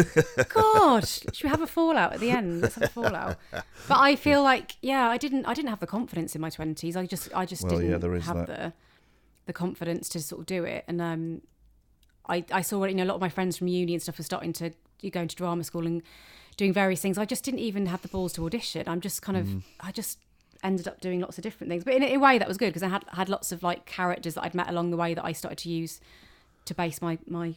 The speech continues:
Speaker 2: characters on. So, yeah.
Speaker 1: What's interesting is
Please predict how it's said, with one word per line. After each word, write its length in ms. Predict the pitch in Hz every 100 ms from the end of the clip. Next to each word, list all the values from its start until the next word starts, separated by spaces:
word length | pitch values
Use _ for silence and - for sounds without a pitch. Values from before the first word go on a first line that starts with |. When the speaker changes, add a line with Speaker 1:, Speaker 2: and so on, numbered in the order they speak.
| _
Speaker 2:
characters 420 | - 160 - 156
on. 160 | 156 156
So, 260 | 160 165 156 _ _ _ _ _ _ _ _
yeah. 300 | 208 208 196 185 _ _ _ _ _ _
Speaker 1:
What's 260 | - 123 -
interesting 760 | 117 110 110 98 - 95 90 87 _ _ _ _ _ 104
is 420 | 95 92 -